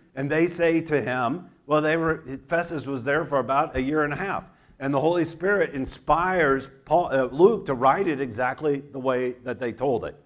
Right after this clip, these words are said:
that this is an eyewitness account of someone else's that's being recorded.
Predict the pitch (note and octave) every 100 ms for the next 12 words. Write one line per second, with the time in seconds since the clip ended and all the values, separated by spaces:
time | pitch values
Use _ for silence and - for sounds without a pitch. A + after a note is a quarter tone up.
0 | _ _ _ C3+ C3 C#3 C3 C#3 B2 C3+
1 | B2 C3+ C#3 C3+ D3 C3+ C3 A#2+ - C#3+
2 | B2+ G#2+ - C3+ B2+ A#2 B2 B2 A#2 F2+
3 | - - _ - A#2+ G2 A#2+ B2+ B2 A2+
4 | A#2+ A#2 B2+ A#2 F2+